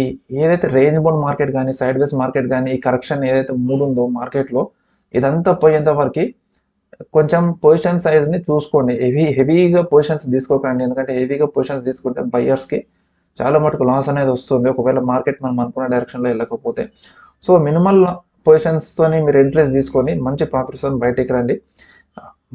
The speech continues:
Market మనకి ఎప్పటికప్పుడు opportunities ఇస్తూనే ఉంటుంది. దానికోసం మనం wait and watch అయితే మనం చేయాలి. So friends ఇది Nifty as well as Bank నిఫ్టీకి సంబంధించిన updates. So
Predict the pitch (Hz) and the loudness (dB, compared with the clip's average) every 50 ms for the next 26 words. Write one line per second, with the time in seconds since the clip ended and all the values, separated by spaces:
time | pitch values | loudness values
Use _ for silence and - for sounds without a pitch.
0 | 120 120 123 139 143 170 160 151 156 156 147 - 139 131 - 151 143 139 139 139 | -6 -4 -2 -2 0 0 2 2 2 0 0 0 -2 0 0 0 0 0 -2 -2
1 | 147 139 131 127 123 - 131 127 131 135 135 131 143 135 - 127 123 - - 135 | 0 0 0 0 0 -2 -2 -2 -2 -4 -2 -2 -2 -2 -2 -4 -4 -4 -4 -2
2 | 131 135 131 127 127 123 127 123 123 143 - - _ _ _ _ _ _ _ _ | -2 -2 -2 -2 -2 -2 -2 -2 -2 -2 -4 -6 _ _ _ _ _ _ _ _
3 | - 135 135 139 139 135 147 139 143 139 135 131 139 135 120 123 135 131 139 135 | -6 -2 -2 0 0 0 -2 -2 -2 -2 -2 -2 -2 0 0 0 0 0 0 -2
4 | 127 127 123 120 120 120 120 - 120 135 147 147 127 120 117 113 117 120 123 123 | -2 -2 -4 -4 -4 -6 -8 -8 -12 -14 -16 -14 -10 -10 -10 -8 -10 -14 -16 -18
5 | _ _ _ _ _ _ - - - - _ _ - 180 170 196 196 175 165 156 | _ _ _ _ _ _ -20 -20 -20 -20 _ _ -2 0 2 4 4 2 2 0
6 | 160 156 175 185 165 143 143 139 - - - 180 180 165 151 147 151 147 151 156 | 2 4 4 4 4 4 0 -4 -6 -6 -2 0 2 2 2 2 2 2 2 0
7 | 143 135 123 131 135 135 143 139 143 135 - - 139 143 139 - 135 127 127 131 | 0 0 -2 -2 -2 -4 -4 -6 -6 -6 -4 -4 -2 -2 -2 -4 -4 -4 -4 -2
8 | 127 127 123 131 127 120 117 123 135 135 - - | -4 -4 -2 -4 -4 -2 0 0 0 0 0 -2